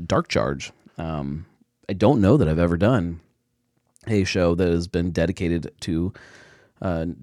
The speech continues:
Dark Charge, which, uh, yeah, we, we didn't just talk about Dark Charge. We did <laughs> talk about other things, but, um,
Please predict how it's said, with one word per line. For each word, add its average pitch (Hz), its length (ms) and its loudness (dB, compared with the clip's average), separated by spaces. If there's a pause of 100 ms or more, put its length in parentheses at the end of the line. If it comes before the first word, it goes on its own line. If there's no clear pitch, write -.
(120)
Dark 190 200 2
Charge, 76 260 0
which, 104 180 2 (360)
uh, 50 120 -8 (280)
yeah, 87 200 2
we, 85 240 0
we 92 100 -2
didn't 85 280 -2
just 80 420 -2
talk 85 220 -2
about 73 180 -4
Dark 87 220 -2
Charge. 78 260 -4
We 87 80 -2
did 85 280 0 (240)
<laughs> - 240 -20
talk 107 240 2
about 90 160 6
other 104 180 8
things, 82 260 0
but, 95 180 2 (380)
um, 85 480 0